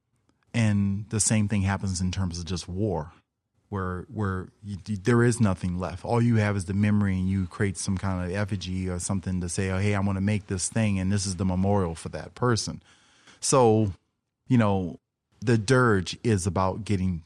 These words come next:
that element out. It's, it's the expression. So once that body is laid to rest, so the procession takes place and it goes and lays their body in, into the ground,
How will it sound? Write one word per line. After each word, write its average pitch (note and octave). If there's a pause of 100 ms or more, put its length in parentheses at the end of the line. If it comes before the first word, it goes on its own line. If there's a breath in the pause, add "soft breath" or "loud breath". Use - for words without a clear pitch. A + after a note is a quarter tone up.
(120)
that F#2+ (160)
element F2
out. - (160)
It's, -
it's G#2
the G2
expression. - (600 soft breath)
So -
once B2
that G#2
body F#2+
is E2
laid E2+
to F2
rest, E2
so F#2
the E2+
procession F#2
takes E2+
place E2
and F2+
it E2
goes F2
and E2+
lays F2+
their F2
body D#2+
in, E2+
into G#2
the E2+
ground, F2